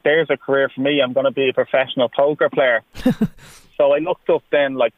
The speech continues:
Speaker 1: local poker, and I found it in my local pub. I went down there, went that a couple of times, and then I was like, "Oh, you know, I'm set for life here." And the guy offered to show me how to deal,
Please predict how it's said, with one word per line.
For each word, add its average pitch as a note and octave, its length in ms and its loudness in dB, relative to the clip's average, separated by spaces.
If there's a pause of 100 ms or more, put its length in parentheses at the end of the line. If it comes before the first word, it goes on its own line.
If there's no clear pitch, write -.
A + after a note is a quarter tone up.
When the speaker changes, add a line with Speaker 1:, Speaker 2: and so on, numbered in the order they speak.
(160)
Speaker 1:
local C#3+ 480 0
poker, C#3+ 500 0
and A#2 100 -2
I A2+ 60 -6
found D3 380 0
it B2+ 100 0
in B2+ 260 -2 (160)
my C3 200 0
local B2 320 0
pub. D#3+ 300 0 (680)
I C3+ 40 2
went C#3+ 200 0
down E3 280 0
there, D#3 220 2
went D3+ 160 -6
that D3+ 160 0
a D#3+ 40 -6
couple D#3+ 300 -2
of C3+ 140 -2
times, B2 380 -2 (240)
and B2 180 0
then C3+ 140 2
I C3+ 40 4
was B2 140 0
like, A#2 180 0
"Oh, A#2+ 220 2
you A#2+ 100 -2
know, A#2+ 120 0
I'm A#2+ 180 -4
set D#3 220 -2
for C#3 100 0
life D#3 300 0
here." B2+ 200 2 (220)
And C3+ 100 -4
the - 60 -16
guy E3+ 220 2
offered D#3+ 240 -2
to C#3 80 -10
show E3 260 0
me D3+ 160 -2
how C#3 140 0
to C3+ 120 -8
deal, D#3 320 2